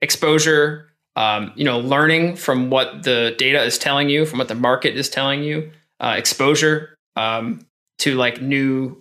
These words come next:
uh, people who maybe have never, I don't know, heard about your brand before or heard about this particular product. Y-, you're, you're gathering information. That's what, essentially what you're doing. And you're refining your keyword and targeting for later on. So you're not right out the gate just trying to make money.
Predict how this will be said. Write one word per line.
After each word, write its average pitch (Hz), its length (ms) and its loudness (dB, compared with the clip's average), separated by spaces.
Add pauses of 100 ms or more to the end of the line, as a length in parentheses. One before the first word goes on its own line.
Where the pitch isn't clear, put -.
(120)
uh, 101 480 -2 (140)
people 147 240 0
who 127 260 -2
maybe 127 400 -2
have 120 220 -4
never, 123 520 -4 (1000)
I 123 60 -6
don't 123 80 -4 (220)
know, 139 60 -8
heard 151 140 2
about 147 140 2
your 143 120 -2
brand 139 260 2
before 160 240 4
or 135 60 2
heard 135 80 -2
about 131 200 -2
this 131 140 -4
particular 139 460 -4
product. 147 460 -4 (400)
Y-, 139 120 -4
you're, 180 300 0
you're 180 100 2
gathering 196 380 2
information. 170 600 -2
That's - 220 -2
what, - 80 -6
essentially 143 360 0
what 123 120 -2
you're 120 80 -2
doing. 120 280 -2
And 131 80 -2
you're 135 100 0
refining 135 420 0
your 123 140 -2
keyword 123 360 -2
and 113 80 -4
targeting 120 380 -4
for 113 140 -8
later 110 260 -6
on. 95 200 -8 (160)
So - 120 -4
you're 120 160 -2
not 135 360 -2 (200)
right 131 400 -2
out 123 140 -4
the 131 80 -4
gate 117 200 -2
just - 140 -8
trying 110 140 -4
to 104 40 -10
make 101 160 -10
money. 92 220 -12